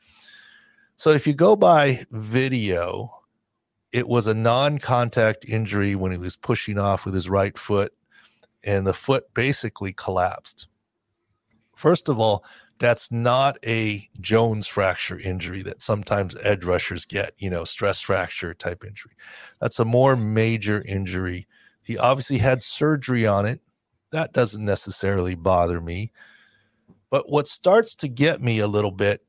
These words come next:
as I look at this is the timeline of he's gonna be ready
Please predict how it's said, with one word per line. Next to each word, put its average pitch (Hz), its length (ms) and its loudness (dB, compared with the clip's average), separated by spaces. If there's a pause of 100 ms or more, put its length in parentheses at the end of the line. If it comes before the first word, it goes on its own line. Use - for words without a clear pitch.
as 107 180 2
I 101 140 4
look 110 320 0
at - 160 -4
this - 440 -6 (640)
is 120 560 -2 (720)
the 120 100 -2
timeline 139 840 2
of 101 600 0 (380)
he's 120 240 -4
gonna 139 200 4
be 139 140 4
ready 123 520 2